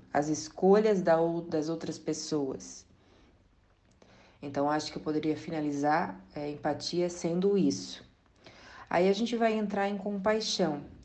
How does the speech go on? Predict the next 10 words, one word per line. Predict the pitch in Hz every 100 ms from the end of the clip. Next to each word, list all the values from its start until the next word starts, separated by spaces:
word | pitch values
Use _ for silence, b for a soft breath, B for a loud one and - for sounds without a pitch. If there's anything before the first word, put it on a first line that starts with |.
| - -
que | - 156 147
é | 143 151
preocupar-se, | 165 - 165 160 165 - 156 160 190 - - 220 - B B B B B
é, | 147 156 156
gen-, | 151 170 196 196 190 -
genuinamente | 170 202 196 190 170 165 185 190 202 202 196
com | -
o | 196 202
outro, | 190 180 175 - 143
né? | 135 131 -